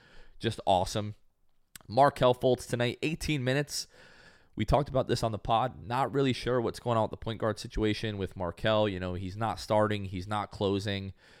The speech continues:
Uh, eighteen, you know, minutes tonight in a game where you don't see Anthony Black. Uh, but seven points, three rebounds, three assists, two steals. Had some big free throws late in this game, though.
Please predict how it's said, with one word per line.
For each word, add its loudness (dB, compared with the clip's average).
Uh, -8
eighteen, -4
you -8
know, -2
minutes -4
tonight -2
in 2
a 2
game 0
where -2
you -4
don't -4
see -6
Anthony -4
Black. -4
Uh, 0
but -2
seven 4
points, -4
three -2
rebounds, -2
three -2
assists, -4
two -6
steals. -2
Had 6
some -4
big 4
free 0
throws 0
late 0
in -8
this -6
game, -4
though. 0